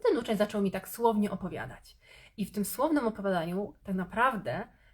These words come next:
to opowiadał, jakie ma zapisać działania. E, pamiętam, że jakieś było jedno z zadań, dotyczyło coś wypłat jakichś, e, pracowników chyba. I ten uczeń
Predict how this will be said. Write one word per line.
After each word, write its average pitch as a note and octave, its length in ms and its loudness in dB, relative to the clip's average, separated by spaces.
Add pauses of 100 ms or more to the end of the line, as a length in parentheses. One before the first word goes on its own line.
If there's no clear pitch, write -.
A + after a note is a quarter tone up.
(140)
to - 180 -6
opowiadał, G3+ 600 -2
jakie B3+ 280 -4
ma G3+ 120 -2
zapisać - 580 -12 (140)
działania. G#3 480 -4 (1040)
E, G#3 340 4
pamiętam, C4+ 300 2
że B3 60 -4
jakieś A3 180 -2
było A3 220 2
jedno A3 320 2
z G3 60 0
zadań, G#3+ 600 2
dotyczyło G3+ 540 -2
coś - 380 -10
wypłat F#3 500 -4
jakichś, F3+ 460 -8
e, F#3 140 -6
pracowników B3 800 -2
chyba. A#3+ 540 0 (640)
I A3+ 180 -2
ten A3+ 180 -2
uczeń B3+ 460 -6